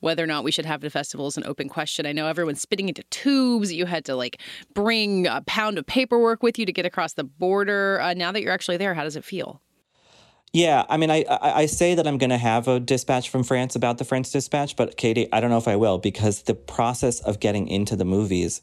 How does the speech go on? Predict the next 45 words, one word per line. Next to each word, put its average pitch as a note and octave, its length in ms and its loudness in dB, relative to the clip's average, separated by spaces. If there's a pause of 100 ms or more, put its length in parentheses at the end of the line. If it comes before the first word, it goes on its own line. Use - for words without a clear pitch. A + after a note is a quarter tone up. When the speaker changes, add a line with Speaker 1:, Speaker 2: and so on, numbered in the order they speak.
(160)
Speaker 2:
is F#2+ 200 2
so - 240 2
far F2 440 2 (400)
kind G2 240 0
of F2 80 2
a F2 40 2
disaster. - 640 -2 (160)
Speaker 1:
Whoa. F3+ 520 0
Speaker 2:
Uh, B2 240 4
so C3+ 260 2
they C3 140 2
set D3+ 180 0
up, D#3 160 0
so C3+ 180 2
basically D#3+ 460 2
in A2 80 2
normal B2+ 300 2
years, F#2 440 2
you G#2 120 2
get, - 180 -4
you G2+ 160 4
line G2 220 2
up F2 240 -2
with - 160 -2
your F2 80 2
badge, F2 400 -2
and F2 400 0
different A#2+ 260 0
colored A#2 220 2
badges G2 320 2
get - 160 -2
in F2+ 60 0
different F#2+ 280 0
lines, F#2+ 300 0
and D#2 120 -2
certain F#2 520 0
badges F2+ 340 0
get F#2 160 0
in, E2+ 240 -2 (120)
into F#2+ 200 0
the F2+ 100 -2
theater E2+ 280 0
earlier. E2+ 500 0 (400)
It's F#2+ 220 0
a E2+ 200 2